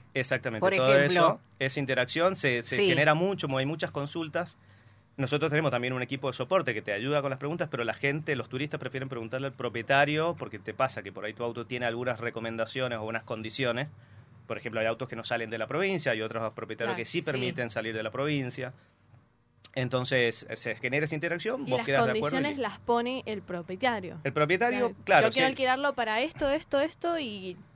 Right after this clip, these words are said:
Speaker 1: Claro,
Speaker 3: ya
Speaker 1: en
Speaker 3: está.
Speaker 1: realidad la, la condición más, no, más común es no llevárselo de la provincia.
Speaker 3: Claro.
Speaker 1: Esa es la,
Speaker 2: Esa,
Speaker 1: la
Speaker 2: claro.
Speaker 1: Pero
Speaker 3: Claro.
Speaker 1: ya están todos predispuestos a alquilárselo al turista para que recorra la ciudad. Y
Speaker 3: Claro.
Speaker 1: Mendoza es una ciudad muy, muy turística.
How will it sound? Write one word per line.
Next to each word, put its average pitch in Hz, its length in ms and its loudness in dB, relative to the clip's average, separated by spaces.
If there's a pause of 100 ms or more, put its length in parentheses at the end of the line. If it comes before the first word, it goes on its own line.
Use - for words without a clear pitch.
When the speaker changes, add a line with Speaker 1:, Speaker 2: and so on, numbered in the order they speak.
(120)
Speaker 1:
Claro, - 200 4
Speaker 3:
ya 185 100 4
Speaker 1:
en 202 60 0
Speaker 3:
está. 214 40 2
Speaker 1:
realidad 208 480 4
la, 120 160 0
la 120 160 4
condición 131 440 -4
más, 120 600 -2
no, 123 320 -2
más 131 160 -2
común 156 320 -2
es 151 80 0
no 139 100 2
llevárselo 123 480 0
de 117 80 0
la 101 100 -2
provincia. 98 440 -10
Speaker 3:
Claro. 101 140 -2
Speaker 1:
Esa 147 120 -2
es 131 60 2
la, 117 140 4
Speaker 2:
Esa, 196 220 2 (100)
Speaker 1:
la 175 100 -2
Speaker 2:
claro. 151 560 4
Speaker 1:
Pero 123 180 2
Speaker 3:
Claro. 131 140 0
Speaker 1:
ya 175 100 6
están 180 260 -2
todos 165 200 -2
predispuestos 135 500 -2
a 131 40 2
alquilárselo 110 600 -2
al 113 240 -2
turista 110 840 2
para 104 160 -6
que 110 80 -8
recorra 123 420 0
la 117 140 0
ciudad. 117 340 0 (380)
Y - 60 -14
Speaker 3:
Claro. 180 140 -2
Speaker 1:
Mendoza 143 460 4
es 135 60 2
una 120 160 -2
ciudad 117 260 -2
muy, 165 340 -2
muy 165 200 -4
turística. 156 540 -4